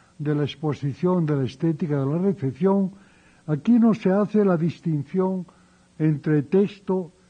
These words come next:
y obra, que, como hemos visto, es una distinción esencial en esta estética de la recepción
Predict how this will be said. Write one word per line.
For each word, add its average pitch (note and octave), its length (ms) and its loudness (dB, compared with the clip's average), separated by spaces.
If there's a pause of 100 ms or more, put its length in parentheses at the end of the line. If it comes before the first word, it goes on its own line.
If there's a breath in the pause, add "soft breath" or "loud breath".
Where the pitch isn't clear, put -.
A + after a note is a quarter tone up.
(260 soft breath)
y D#3 220 2
obra, F#3 720 2 (520)
que, D#3 180 -4
como D#3+ 300 -2
hemos F3+ 560 0
visto, F3 540 -2 (320 soft breath)
es F3 240 0
una F#3 220 2
distinción F3+ 840 2
esencial F3 840 2 (360 soft breath)
en D#3+ 200 2
esta F3 300 0
estética D#3+ 800 -6 (460 soft breath)
de F3 340 0
la D#3+ 160 -2
recepción F#3+ 720 0